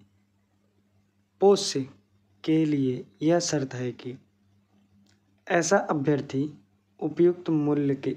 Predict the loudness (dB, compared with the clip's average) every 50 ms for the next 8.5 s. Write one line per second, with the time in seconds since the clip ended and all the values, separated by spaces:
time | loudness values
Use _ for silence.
0 | -6 -10 -8 -4 -2 0 0 0 -2 -2 -2 -2 -2 -2 -4 -6 -8 -8 -8 -8
1 | -8 -8 -10 -16 _ _ _ _ _ _ _ _ _ _ -6 -6 -6 -10 -8 -4
2 | -2 -2 -2 -2 -2 -4 -2 -2 -4 -8 -8 -10 -18 _ _ _ _ _ _ _
3 | _ -20 -16 -10 -10 -10 -6 -4 -4 -4 -4 -4 -4 -6 -6 -6 -10 -12 -12 -12
4 | -14 _ _ _ _ -8 -8 -8 -8 -10 -12 -12 -12 -12 -12 -10 -10 -10 -12 -16
5 | -18 -20 _ _ _ -20 -20 -18 _ -6 -4 0 2 0 0 0 0 0 0 0
6 | 0 0 -2 -2 -2 -4 -10 -6 -2 2 2 2 2 4 4 4 4 4 2 2
7 | 0 0 -2 -4 -4 -4 -4 -4 -6 -10 -18 _ _ -14 -6 -2 -2 0 0 0
8 | -4 -4 -6 -8 -8 -8 -8 -10 -12